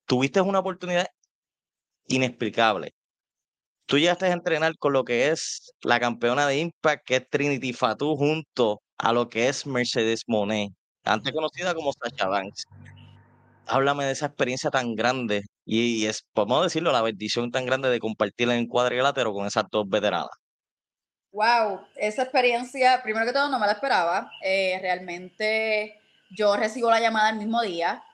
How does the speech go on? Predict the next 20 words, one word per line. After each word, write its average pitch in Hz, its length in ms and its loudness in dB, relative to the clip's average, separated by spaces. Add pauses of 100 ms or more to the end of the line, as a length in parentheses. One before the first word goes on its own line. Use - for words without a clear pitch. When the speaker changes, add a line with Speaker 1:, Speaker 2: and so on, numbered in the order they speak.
(180)
Speaker 2:
de 185 240 0
Olmo, 175 400 0
mi 220 120 -8
gran 185 200 2
amigo, 196 240 -6
y 202 40 -4
me 190 140 -4
dice, 202 220 -8
"Mira, 233 380 4
eh, 196 240 -4
van 185 160 -2
a 190 60 -2
venir 208 220 -4
dos 226 120 -4
personas 233 540 -2 (420)
aquí, 285 680 -4
eh, 202 800 -2 (140)
¿tú 202 120 -4
puedes 208 180 2
llegarle?". 240 680 0